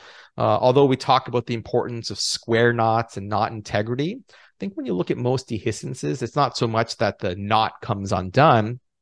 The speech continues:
It's usually the suture tears through the fascia.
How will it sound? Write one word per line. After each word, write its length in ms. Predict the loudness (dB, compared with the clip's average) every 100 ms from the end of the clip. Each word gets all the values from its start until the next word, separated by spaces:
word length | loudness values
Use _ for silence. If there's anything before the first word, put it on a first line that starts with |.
| _ -8 -8
It's 160 | 0
usually 560 | 2 4 2 2 2 0 -12 -6
the 80 | -4
suture 380 | 0 0 -2 -12 -14
tears 680 | -8 2 6 6 4 2 -2
through 260 | -6 -2
the 100 | -2
fascia. 600 | -2 -4 -4 -4 -8 -8